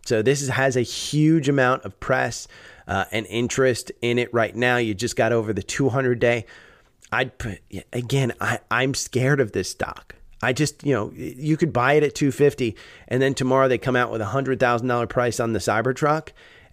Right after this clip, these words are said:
and all of, you know, maybe one of the things gets dented or a window gets broken again, and then all of a sudden you're down at two hundred. So I like this one at X L Y.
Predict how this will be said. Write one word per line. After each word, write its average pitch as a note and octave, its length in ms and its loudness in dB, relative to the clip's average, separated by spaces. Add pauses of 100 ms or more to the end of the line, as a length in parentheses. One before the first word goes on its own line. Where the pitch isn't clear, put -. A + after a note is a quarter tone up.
and A2+ 320 0
all C3 320 4
of, - 60 -8
you C3+ 120 0
know, G#2+ 100 2
maybe A2+ 420 2
one A#2 260 -2
of G#2 80 -2
the G2+ 60 -8
things A#2 320 -4
gets G#2+ 260 -4
dented A2+ 420 0
or G#2+ 160 4
a G2+ 40 0
window A2+ 280 2
gets B2+ 220 0
broken C#3 320 2
again, D3 360 2
and D#3 140 4
then D#3+ 140 6
all E3 100 6
of D3 60 0
a D#3 80 0
sudden E3 280 4
you're C3+ 80 2
down C3 260 4
at A#2+ 100 -4
two C3+ 160 0
hundred. B2 360 -2 (600)
So A2 260 0
I C#3 160 4
like D#3+ 240 6
this D3 180 2
one C3+ 200 2
at - 120 -6
X A#2 280 0
L A2+ 180 4
Y. B2 500 4